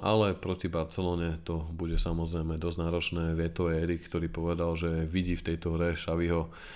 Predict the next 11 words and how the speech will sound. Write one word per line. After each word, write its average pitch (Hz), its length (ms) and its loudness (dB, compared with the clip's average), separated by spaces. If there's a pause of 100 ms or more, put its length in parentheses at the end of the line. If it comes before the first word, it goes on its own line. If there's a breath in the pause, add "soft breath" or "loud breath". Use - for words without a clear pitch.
(180 loud breath)
ktorého 85 320 4
obdivoval 90 480 4
ako 85 320 2
hráča, 87 400 4
jeho 82 240 2
herný 85 240 0
štýl 82 240 0
označ-, 82 480 -2
označil 82 400 0
doslova 95 480 2
za 80 80 -2